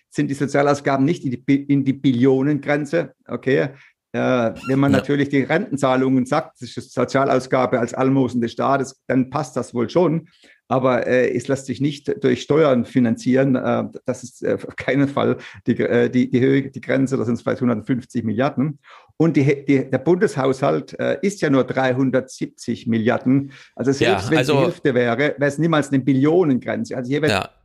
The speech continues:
Speaker 1: alles reingeworfen, ne?
Speaker 2: Lass uns kurz bei diesem Tweet bleiben, denn ich weiß auch nicht, was er mit Billionengrenze meint. Man könnte natürlich, wenn man jetzt das, ähm, die Sozialausgaben, also die Sozialkassen mit hinzunimmt auf,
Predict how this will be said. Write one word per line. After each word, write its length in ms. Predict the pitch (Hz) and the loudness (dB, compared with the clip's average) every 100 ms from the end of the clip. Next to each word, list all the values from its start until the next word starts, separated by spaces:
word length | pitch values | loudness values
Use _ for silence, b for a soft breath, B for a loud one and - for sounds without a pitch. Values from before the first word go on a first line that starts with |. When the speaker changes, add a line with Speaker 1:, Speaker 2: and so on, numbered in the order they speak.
| _ | _
Speaker 1:
alles 220 | 165 156 | -2 2
reingeworfen, 640 | 143 156 123 113 104 - | 2 2 2 0 0 -2
ne? 280 | 107 110 - - | -2 -2 -2 -2
Speaker 2:
Lass 320 | 95 - - | 0 0 -2
uns 120 | 110 | -2
kurz 220 | 110 - | -2 -4
bei 120 | - | -4
diesem 220 | 104 101 98 | -2 -2 -4
Tweet 280 | - 101 | -2 -4
bleiben, 400 | - 87 101 107 | -2 -2 0 2
denn 160 | 98 95 | 2 0
ich 180 | - - | -2 -2
weiß 240 | 101 104 | -2 -2
auch 140 | - 104 | 0 0
nicht, 260 | 110 - | 0 -2
was 160 | - 101 | -2 0
er 60 | 98 | 0
mit 200 | 98 - | -2 0
Billionengrenze 760 | 98 98 110 107 101 98 92 | 0 2 2 0 -2 -2 -2
meint. 420 | 90 92 113 110 | -2 -2 -2 -2
Man 160 | 104 98 | -4 -2
könnte 260 | 147 170 | -4 -2
natürlich, 440 | - 110 117 113 - | -2 0 0 0 -2
wenn 100 | 104 | 0
man 140 | 101 | 2
jetzt 360 | 101 98 - - b b b b _ | 0 -2 -6 -10 b b b b _
das, 480 | 101 98 - - - | -2 0 -2 -4 -4
ähm, 340 | 92 92 85 78 | -4 -4 -4 -8
die 120 | 92 | -8
Sozialausgaben, 920 | 87 - 127 160 87 95 - 82 92 | -6 -2 -2 0 -2 -2 -4 -4 -6
also 140 | 92 | -6
die 140 | 98 101 | -4 -4
Sozialkassen 1000 | 98 - 104 131 127 - 107 110 113 143 | -4 -4 -2 -2 -2 -4 -2 0 2 2
mit 220 | 196 - | 0 -2
hinzunimmt 1120 | 147 143 - - 175 180 139 87 78 - - | -2 -2 -4 -2 0 0 0 -2 -4 -10 -4
auf, 360 | 98 98 - | -2 -2 -6